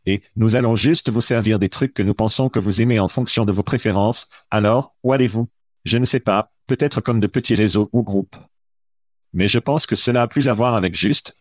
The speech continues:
nous n'avons nulle part où aller, que nous pouvons décider ce que nous regardons et voyons que LinkedIn. Je suis tout à fait pour ça. Je suis tout comme, je suis là, tu sais, toi et moi sur ce podcast. Nous n'avons pas de boss. Nous sommes qui nous sommes.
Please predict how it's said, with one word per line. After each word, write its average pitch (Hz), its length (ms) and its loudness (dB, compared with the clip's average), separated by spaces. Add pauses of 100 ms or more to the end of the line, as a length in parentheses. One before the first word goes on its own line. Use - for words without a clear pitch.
nous 104 120 2
n'avons 113 260 0
nulle 107 140 2
part 110 220 -2
où 104 80 2
aller, 92 240 0 (240)
que - 80 0
nous 113 120 2
pouvons 117 240 0
décider 123 380 0
ce - 120 0
que 104 120 -2
nous 101 100 2
regardons 104 560 0
et 104 100 0
voyons 110 260 2
que 117 100 -4
LinkedIn. 90 540 0 (340)
Je - 140 -2
suis - 200 0
tout 170 140 -2
à 151 80 -2
fait 131 140 -2
pour - 160 -8
ça. 85 260 -2 (320)
Je 104 140 -2
suis 123 200 0
tout 127 120 -2
comme, 120 400 0 (160)
je 107 160 0
suis 123 200 0
là, 104 220 0 (160)
tu 135 140 -2
sais, 98 320 0 (160)
toi 123 160 2
et 107 40 2
moi 110 140 2
sur 131 160 -2
ce - 100 0
podcast. - 640 -4 (340)
Nous 104 100 4
n'avons 113 240 2
pas 143 140 0
de 131 80 2
boss. - 500 -2 (300)
Nous 107 120 2
sommes 139 280 0
qui - 120 -2
nous 120 60 2
sommes. 90 400 0